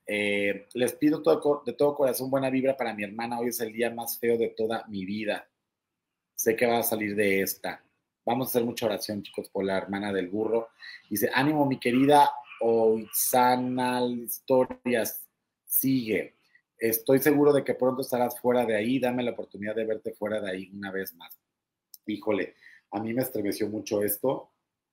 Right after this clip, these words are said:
En verdad, obviamente, mi querido burrito, que estamos, eh, contigo, le dan, te damos toda la buena vibra. Eh, te mandamos un beso para ti, para tu hermana, que sa-, no sabemos a cierta, a ciencia cierta qué es lo que le pasó, pero con mucho gusto,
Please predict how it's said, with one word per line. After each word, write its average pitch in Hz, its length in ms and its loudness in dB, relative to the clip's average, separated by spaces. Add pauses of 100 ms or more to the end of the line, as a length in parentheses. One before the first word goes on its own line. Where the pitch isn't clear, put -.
(200)
En 98 120 -4
verdad, 101 320 2
obviamente, 110 540 2
mi 110 80 -8
querido 107 220 2
burrito, 101 420 -2
que 104 80 -6
estamos, 101 460 -6
eh, 90 180 -4
contigo, 104 480 0
le 104 140 2
dan, 98 280 -6
te 101 80 -8
damos 101 300 -8
toda 107 200 -4
la 101 100 -6
buena 101 260 -4
vibra. 101 500 -6 (460)
Eh, 90 520 0
te 98 80 -2
mandamos 101 440 -6
un 110 100 -8
beso 104 300 -4
para 90 240 -12
ti, 101 140 -6
para 101 260 -6
tu 90 120 -8
hermana, 98 440 -8
que 92 80 -8
sa-, - 240 -10
no 107 120 -10
sabemos 117 540 -6 (100)
a 90 200 -2
cierta, 104 640 -2 (360)
a 95 100 -4
ciencia 107 300 0
cierta - 400 -4
qué 107 100 0
es 104 40 2
lo 107 120 0
que 101 80 -4
le 90 140 -2
pasó, 104 380 -2
pero 98 220 -2
con 92 160 -10
mucho 98 260 -10
gusto, 104 480 -4